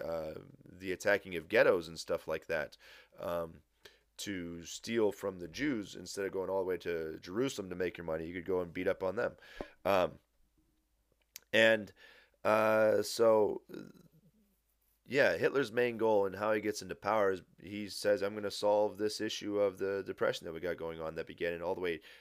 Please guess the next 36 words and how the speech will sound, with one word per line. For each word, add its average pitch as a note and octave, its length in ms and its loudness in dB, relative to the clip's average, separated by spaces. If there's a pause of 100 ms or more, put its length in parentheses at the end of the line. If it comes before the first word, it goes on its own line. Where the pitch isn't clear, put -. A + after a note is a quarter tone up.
(160)
nineteen G2 400 -6
twenty-three." F2+ 580 -6
So F#2 300 -2
it's, F2+ 300 -6
it's F#2 220 -10
six - 400 -8
years G2 220 -6
before F2+ 440 -2
the D#2 120 -10
Great E2 260 -6
Depression, - 480 -2 (420)
uh, E2 240 -4 (180)
in F#2 120 -12
the D#2+ 140 -12
U E2+ 200 0
S. - 300 -4 (400)
Um, D#2+ 260 -2 (840)
and, F#2+ 500 0 (160)
uh, F2+ 360 -2
he F2+ 320 -2
will A#2+ 100 2
become G2 640 -6
the F2 280 -8
head A2+ 200 2
of, G2+ 120 2
he'll G2+ 160 -2
join A2 280 -2
the G#2+ 60 -10
Nazi G2 320 -4
Party. F2+ 360 -4
He'll F#2 160 -8
try G2+ 200 -2
to F#2 240 -2
invoke F#2+ 380 -4
a G2 60 -4
rebellion. F2+ 540 -4